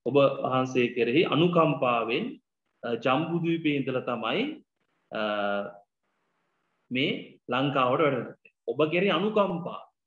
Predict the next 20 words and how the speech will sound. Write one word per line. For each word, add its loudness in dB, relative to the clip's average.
හරි. -10
ඉතින් -4
ජම් 4
පටන් -2
පාලියෙන්න 2
පාඩම් 2
නැහැ. 2
අවුල් -2
දහම් -4
පාසල 2
යන -2
අයට -4
මතක -6
ඇතිනේ. 0
අ, 2
ජම්බුදීපා 2
තථාගතා 2
කියලා -4
එහෙම 0
තියෙන්නේ. 0